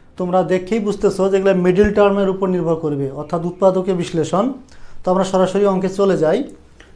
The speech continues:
প্রথমে এক নম্বরে দেখো, এক নম্বর যে ভাগটি দেওয়া আছে, এক্স স্কয়ার মাইনাস সেভেন এক্স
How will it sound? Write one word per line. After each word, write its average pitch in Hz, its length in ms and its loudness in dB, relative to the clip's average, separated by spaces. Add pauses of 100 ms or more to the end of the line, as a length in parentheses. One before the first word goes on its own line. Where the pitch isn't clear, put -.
(120)
প্রথমে 202 260 0 (160)
এক 196 160 -2
নম্বরে 220 380 2
দেখো, 175 220 -2 (1800)
এক 196 140 -2
নম্বর 226 280 0
যে 226 60 -2 (100)
ভাগটি 190 340 0
দেওয়া 202 160 4 (100)
আছে, 196 180 -4 (180)
এক্স 196 140 -8 (180)
স্কয়ার 214 440 0 (180)
মাইনাস 190 420 -2 (180)
সেভেন 185 340 -4 (180)
এক্স 240 160 -8